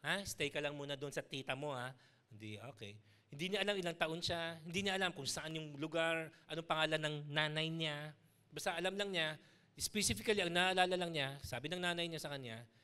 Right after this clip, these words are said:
"Anak, dadalhin muna kita, titira ka muna sa tita mo." Dinala siya sa isang bahay,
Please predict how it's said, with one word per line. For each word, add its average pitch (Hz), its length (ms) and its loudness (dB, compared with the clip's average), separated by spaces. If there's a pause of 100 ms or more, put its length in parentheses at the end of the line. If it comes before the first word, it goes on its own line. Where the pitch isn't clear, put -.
(220)
"Anak, 160 320 -2
dadalhin 139 320 -2
muna 156 160 -4
kita, 123 560 -4
titira 139 300 -6
ka 139 100 -6
muna 127 240 -6
sa 147 300 -2 (100)
tita 123 240 -8
mo." 101 220 -12 (340)
Dinala 139 240 -4
siya 190 160 0
sa 196 80 -2
isang 175 240 -4
bahay, 147 460 -2